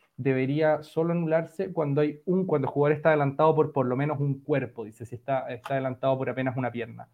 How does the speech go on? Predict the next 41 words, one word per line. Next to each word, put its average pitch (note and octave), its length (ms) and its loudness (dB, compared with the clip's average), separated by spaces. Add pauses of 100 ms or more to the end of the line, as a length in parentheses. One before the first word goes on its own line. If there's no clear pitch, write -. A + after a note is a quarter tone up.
(480)
Pero D#3 140 -2
para D#3+ 160 0
mí, G#3+ 320 -4 (320)
decir D3+ 480 -8
que G#3+ 400 -6 (180)
solamente G#3 520 -2
se F#3 160 -4
cobre F3+ 320 2
cuando C#3 220 -2
está D#3+ 300 -2
adelantado C#3+ 460 2
por D3+ 120 0
un D3+ 180 -2
cuerpo C#3+ 540 -4 (800)
es - 140 -6
también D3+ 320 0
una E3 160 0
tontera. A#2 540 -6 (360)
Y C3+ 100 0
lo C#3+ 100 4
digo F3 180 2
por D#3+ 120 -2
lo C#3+ 100 0
siguiente, A#2+ 640 -6
es A#2 100 -14
que - 260 -10 (440)
en D#3 140 0
ese F3+ 160 -4
momento G3+ 280 0
lo F#3+ 80 0
que E3 80 -2
tú E3+ 60 -4
estás F3 220 -6
haciendo F#3+ 520 -4 (340)
es D3+ 220 -2
desplazar D#3 1200 -2
el C#3 120 0
lugar C#3 320 2
de F3+ 100 0
la D#3+ 100 0
norma, D#3 500 -2